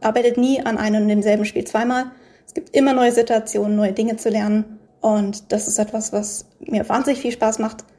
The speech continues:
und was ich auch als große Herausforderung immer sehe.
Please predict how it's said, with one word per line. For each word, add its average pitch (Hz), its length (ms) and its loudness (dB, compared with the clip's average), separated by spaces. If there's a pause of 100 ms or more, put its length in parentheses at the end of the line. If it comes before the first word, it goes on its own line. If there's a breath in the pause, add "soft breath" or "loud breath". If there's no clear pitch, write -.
(120)
und 202 380 -2
was 214 180 -4
ich - 280 -8 (100)
auch 208 300 2
als - 340 -4
große 214 220 4
Herausforderung 208 580 0
immer 190 180 -6
sehe. 190 180 -6